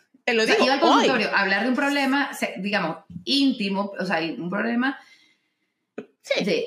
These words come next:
Speaker 1: eh,
Speaker 2: fisiológico,
Speaker 1: sí.
Speaker 2: pero que también tiene una repercusión íntima y no había opciones, no, no había ese tipo de apertura de
Speaker 1: Y yo
Speaker 2: conversar
Speaker 1: creo
Speaker 2: sobre eso.
Speaker 1: que, y con todo, hoy sigue siendo súper restringida esa información, pero te lo
Speaker 2: Sí.
Speaker 1: digo yo, que bueno, que mira, que busco en internet, que, que, que no me considero alguien que no esté, ¿no?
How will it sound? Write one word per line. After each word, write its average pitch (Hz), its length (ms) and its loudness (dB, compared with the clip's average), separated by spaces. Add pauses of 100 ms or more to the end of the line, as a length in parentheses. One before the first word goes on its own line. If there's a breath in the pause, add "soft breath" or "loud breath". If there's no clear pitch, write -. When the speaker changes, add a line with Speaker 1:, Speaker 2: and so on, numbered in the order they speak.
Speaker 1:
eh, 190 320 -4
Speaker 2:
fisiológico, 262 920 2
Speaker 1:
sí. - 80 -16
Speaker 2:
pero 180 160 0
que 180 60 -4
también 170 260 0
tiene 196 120 0
una 226 80 0
repercusión 233 460 0
íntima 285 380 0
y 202 80 0
no 185 80 -2
había 233 480 -2
opciones, - 600 -10
no, 165 160 -4
no 170 80 -2
había 180 280 0
ese 208 160 -2
tipo 208 200 -4
de 202 60 2
apertura 170 540 -6
de 277 60 -6
Speaker 1:
Y 240 100 -2 (120)
yo 320 100 2
Speaker 2:
conversar - 100 -2
Speaker 1:
creo 508 240 2
Speaker 2:
sobre 320 240 0
eso. - 100 -14
Speaker 1:
que, 208 80 -2
y 226 180 -2
con 208 280 -2
todo, 339 320 0
hoy 294 180 2 (140)
sigue 254 340 -4
siendo 240 320 0
súper 330 460 -4
restringida 202 540 -4
esa 196 140 -8
información, 180 440 -6
pero 226 120 -2
te 175 60 2
lo 180 60 2
Speaker 2:
Sí. 190 60 2
Speaker 1:
digo 220 120 2
yo, 214 260 2
que 143 120 -2
bueno, 139 260 -6
que 156 140 -8
mira, 165 240 -4
que 165 140 -2
busco 170 440 -4
en 202 60 2
internet, 170 520 0
que, 165 380 -2
que, - 380 -4
que 180 100 0
no 233 160 2
me 285 160 0
considero 208 400 2
alguien 208 220 0
que 202 100 0
no 202 140 2
esté, 202 580 -2
¿no? 196 320 -2